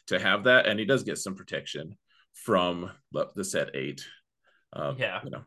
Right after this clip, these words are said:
Speaker 1: th-, there's a few of 'em. Uh, basically, the ones, uh, like Inquisition are fine with level eight. Um, yeah, anything that does a ton of, like, who just wants crit damage, set eight. That's, that's
Speaker 2: Yeah.
Speaker 1: about it.
Speaker 2: Yeah, I, um,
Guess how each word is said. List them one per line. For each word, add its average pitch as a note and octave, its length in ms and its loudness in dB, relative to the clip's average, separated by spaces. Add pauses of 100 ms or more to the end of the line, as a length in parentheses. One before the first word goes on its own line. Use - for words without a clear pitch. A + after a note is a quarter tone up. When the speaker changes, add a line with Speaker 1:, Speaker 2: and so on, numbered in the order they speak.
Speaker 1:
th-, - 140 -6
there's F3 160 2
a A2+ 60 0
few D2 200 -4
of C#2+ 120 -8
'em. E2 220 -6 (180)
Uh, - 80 2
basically, C3+ 480 2
the G2+ 100 2
ones, G2 420 0 (380)
uh, G#2+ 140 6
like B2+ 200 2
Inquisition B2+ 640 0
are A#2+ 60 0
fine A#2 320 2
with A2+ 160 -6
level G#2 320 -2
eight. G2+ 360 0 (260)
Um, F2 400 -6 (540)
yeah, - 200 0
anything B2 340 2
that G2+ 120 -2
does G2+ 220 2
a - 80 -2
ton G#2 260 -2
of, F#2+ 220 0
like, G2 160 -2
who F#2 80 -10
just A2 240 -8
wants B2 200 2
crit A#2+ 280 -2
damage, C3+ 600 0 (120)
set E2+ 260 -4
eight. - 220 -10 (360)
That's, - 480 -12
that's C3+ 120 -6
Speaker 2:
Yeah. A2 140 2
Speaker 1:
about F#2+ 80 -2
it. - 140 -4 (920)
Speaker 2:
Yeah, A#2 260 2 (100)
I, D#3+ 220 6
um, B2+ 540 4